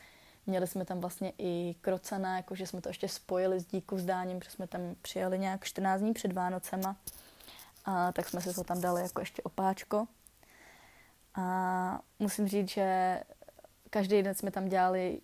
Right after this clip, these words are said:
nějakou různou aktivitu. Buď jsme šli bobovat s malýma dětma, nebo jsme jeli jenom klidně i jako na kafe, na horkou čokoládu, vlastně víc do centra, ehm, toho městečka, kde vlastně bydlí.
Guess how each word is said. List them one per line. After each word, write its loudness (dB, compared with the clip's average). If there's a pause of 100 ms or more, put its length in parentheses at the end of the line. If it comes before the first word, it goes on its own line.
nějakou 0
různou -2
aktivitu. 0 (420)
Buď -8
jsme -2 (100)
šli 0
bobovat 0
s -6
malýma 0
dětma, -2
nebo -4
jsme -2 (560)
jeli 6 (440)
jenom 2
klidně 0
i -2
jako -4
na -4
kafe, -4
na -2
horkou 0
čokoládu, 0
vlastně -6
víc -4
do -4
centra, -2 (960)
ehm, -2 (320)
toho -2
městečka, -4
kde -4
vlastně -6
bydlí. -4